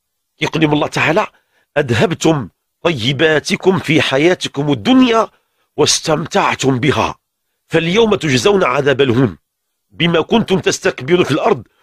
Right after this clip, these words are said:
وبما كنتم تفسقون." والعياذ بالله. كاين بعض الناس ما كيمرضوش، صحاح، عندهم المال، عندهم ال-،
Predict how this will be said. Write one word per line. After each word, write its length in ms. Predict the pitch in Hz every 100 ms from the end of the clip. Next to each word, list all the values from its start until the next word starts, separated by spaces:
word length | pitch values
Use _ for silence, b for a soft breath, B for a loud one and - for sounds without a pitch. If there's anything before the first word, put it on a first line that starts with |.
| _ -
وبما 260 | 147 175 180
كنتم 200 | 170 147
تفسقون." 460 | - 135 110 98 - _ _ _
والعياذ 400 | 131 151 151 127
بالله. 300 | 123 113 107 - _ _ -
كاين 140 | 160
بعض 160 | 143 110
الناس 400 | 165 269 - - _ _ _ -
ما 60 |
كيمرضوش، 560 | - 320 302 277 165 - - _ _
صحاح، 460 | - - - - - _ _ _ _ _ -
عندهم 240 | 139 160
المال، 440 | 147 185 214 180 143
عندهم 440 | 147 143 156 147
ال-، 160 | 139